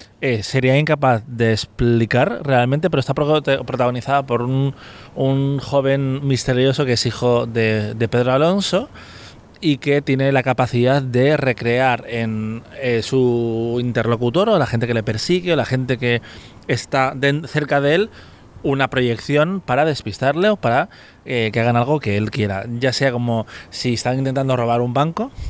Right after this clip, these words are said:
que dicen como un banco no porque es demasiado difícil, es la Champions League, eh, comenta el personaje de Pedro Alonso. Y bueno, a raíz de ahí le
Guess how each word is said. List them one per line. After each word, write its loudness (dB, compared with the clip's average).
que 0
dicen 2
como 0
un -2
banco 0
no 2
porque -2
es -4
demasiado 0
difícil, 0
es -2
la 0
Champions 0
League, -2
eh, 2
comenta 2
el 2
personaje 0
de 2
Pedro 2
Alonso. 2
Y 4
bueno, -2
a -4
raíz 2
de 2
ahí 4
le 2